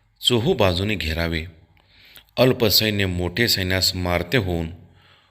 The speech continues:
मोठे सैन्यास किती फौज आहे तिची गणती न सापडता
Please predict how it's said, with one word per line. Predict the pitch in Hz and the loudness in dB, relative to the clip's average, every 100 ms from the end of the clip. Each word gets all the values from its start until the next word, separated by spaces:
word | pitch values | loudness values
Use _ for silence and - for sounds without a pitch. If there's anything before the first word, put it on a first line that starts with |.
| _ 104 | _ -6
मोठे | 92 92 98 110 | -2 0 2 0
सैन्यास | 98 95 90 - - - - - _ - | 0 -2 0 -2 -6 -14 -20 -20 _ -6
किती | 117 - 220 | -4 2 2
फौज | - 117 113 | 2 0 2
आहे | 104 85 87 82 - - _ _ - | 2 0 -4 -8 -16 -20 _ _ -8
तिची | 101 98 | -4 -2
गणती | 85 90 90 110 | 0 -2 0 0
न | 107 | 2
सापडता | 165 131 101 87 87 | 4 2 2 0 -2